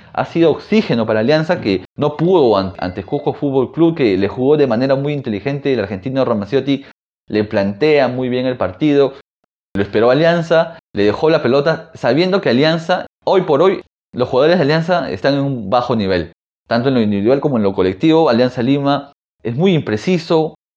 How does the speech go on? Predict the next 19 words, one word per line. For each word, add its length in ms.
no 80
tiene 220
profundidad, 880
y 140
es 260
en 160
verdad 300
compleja 460
la 80
situación 320
porque 540
Alianza 500
tiene 200
jugadores 400
de 60
experiencia, 520
tiene 180
jugadores 380
referentes. 600